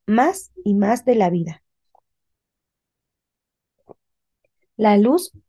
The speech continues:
permanece. Pero la luz no es tan solo felicidad. La luz es felicidad interminable. Es la diferencia entre el placer momentáneo y la satisfacción duradera.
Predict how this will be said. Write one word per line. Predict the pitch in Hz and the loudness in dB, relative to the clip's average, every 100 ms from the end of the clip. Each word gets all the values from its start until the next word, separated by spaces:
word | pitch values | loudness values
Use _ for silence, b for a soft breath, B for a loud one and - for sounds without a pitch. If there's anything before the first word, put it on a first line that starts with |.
| _ | _
permanece. | 208 196 185 175 165 - _ _ _ _ _ _ _ _ _ _ _ _ B B B | 0 2 0 -2 -4 -10 _ _ _ _ _ _ _ _ _ _ _ _ B B B
Pero | - 285 | 4 6
la | 285 | 6
luz | 302 349 | 6 4
no | 320 294 | 4 2
es | 269 | 0
tan | 254 | -4
solo | 214 214 208 | -2 -2 -2
felicidad. | 202 165 - 170 165 - _ _ _ _ - | -4 -8 -8 -8 -8 -14 _ _ _ _ -2
La | 185 | 2
luz | 196 220 | 2 0
es | 226 | -4
felicidad | - 214 185 - 185 196 - | -4 -2 -2 -2 -2 -2 -6
interminable. | 214 220 233 220 214 214 214 220 208 190 175 170 160 _ _ B B B | -6 -4 -6 -4 -2 -2 -2 -2 -2 -2 -4 -6 -8 _ _ B B B
Es | 269 | 0
la | 302 | 4
diferencia | 330 285 277 262 269 262 | 4 2 2 2 2 0
entre | 226 214 | 0 -2
el | 196 | -2
placer | 208 196 214 214 | -2 -2 -2 -4
momentáneo | 226 214 170 202 208 214 220 - | -2 -4 -4 -2 -4 -4 -8 -4
y | |
la | 196 185 | -4 -4
satisfacción | 185 180 - 180 - 185 | -6 -8 -8 -10 -4 -4
duradera. | 185 180 175 170 160 | -2 -4 -2 -4 -6